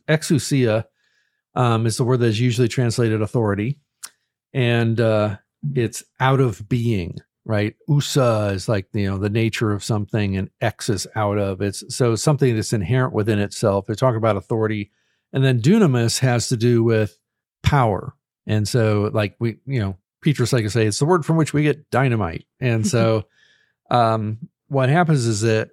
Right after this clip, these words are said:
Speaker 1: we would put it together that the legal authority of the believer means that we have exousia. We have the authority or the right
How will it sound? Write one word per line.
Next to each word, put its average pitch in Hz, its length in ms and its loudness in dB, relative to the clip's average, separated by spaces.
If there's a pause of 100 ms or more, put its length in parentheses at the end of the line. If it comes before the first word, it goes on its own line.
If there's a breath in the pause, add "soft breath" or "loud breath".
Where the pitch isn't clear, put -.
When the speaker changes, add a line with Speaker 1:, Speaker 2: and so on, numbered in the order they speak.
(100)
Speaker 1:
we 139 220 0
would 127 160 -2 (680)
put 180 140 2
it 127 140 -2
together 123 560 2
that 104 420 0 (120)
the 117 120 -2
legal 143 460 2
authority 117 400 0
of 101 80 -2
the 107 80 -2
believer 117 400 0
means 104 260 0
that 110 160 -4
we 107 200 0
have 101 420 -2 (400)
exousia. 101 680 -2
We 127 280 2
have 107 580 0 (560)
the 120 160 4
authority 135 540 2
or 110 200 0
the 98 120 0
right 104 640 -2